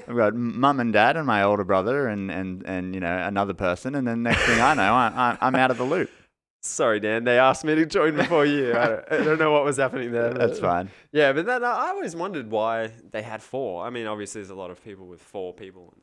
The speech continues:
Speaker 2: the family, but six makes a lot more sense.
Speaker 1: Six does make a lot more sense.
Speaker 2: And
Speaker 1: I
Speaker 2: what's the
Speaker 1: mean,
Speaker 2: difference?
Speaker 1: Yeah, exactly. And, uh, what if you've got two kids and both your kids have a wife or a husband?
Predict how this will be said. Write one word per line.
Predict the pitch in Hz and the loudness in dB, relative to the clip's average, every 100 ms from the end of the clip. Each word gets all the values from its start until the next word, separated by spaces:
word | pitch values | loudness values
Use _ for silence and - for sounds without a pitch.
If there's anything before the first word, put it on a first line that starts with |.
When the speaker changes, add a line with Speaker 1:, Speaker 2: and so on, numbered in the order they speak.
| _ | _
Speaker 2:
the | 92 | -20
family, | 120 226 277 262 _ _ _ _ _ | -18 -16 -18 -20 _ _ _ _ _
but | 123 104 - _ _ _ _ _ | -6 -6 -8 _ _ _ _ _
six | - 180 180 | -10 -8 -6
makes | 127 104 | -6 -6
a | 104 | -8
lot | 90 | -12
more | 82 | -14
sense. | - 50 _ _ _ | -18 -20 _ _ _
Speaker 1:
Six | - 190 - | -4 -4 0
does | 117 92 | 0 0
make | 92 | -4
a | 85 | -2
lot | 82 | -4
more | 76 76 | -4 -8
sense. | 92 80 80 | -8 -8 -6
Speaker 2:
And | |
Speaker 1:
I | 156 | -4
Speaker 2:
what's | 185 | -2
the | |
Speaker 1:
mean, | 190 | -2
Speaker 2:
difference? | 196 113 - - - _ _ _ _ _ _ - | -4 -6 -10 -16 -20 _ _ _ _ _ _ -2
Speaker 1:
Yeah, | 185 | 0
exactly. | 98 127 143 107 92 | 2 0 0 0 0
And, | 110 | 0
uh, | 120 135 | -2 -2
what | 135 151 139 156 | -2 -2 0 0
if | 151 | 0
you've | 131 | -2
got | 127 117 | 0 -2
two | - 139 | -2 -4
kids | 127 131 120 117 - | -2 0 -2 -2 -10
and | 104 98 | -6 -2
both | 101 104 | 0 0
your | 101 | -2
kids | - 104 90 | -4 -6 -4
have | 101 | -8
a | 90 | -4
wife | 87 82 - _ - | -2 -2 -4 _ -8
or | 95 87 | -4 -2
a | 85 | -2
husband? | 85 85 - 82 | -4 -8 -10 -18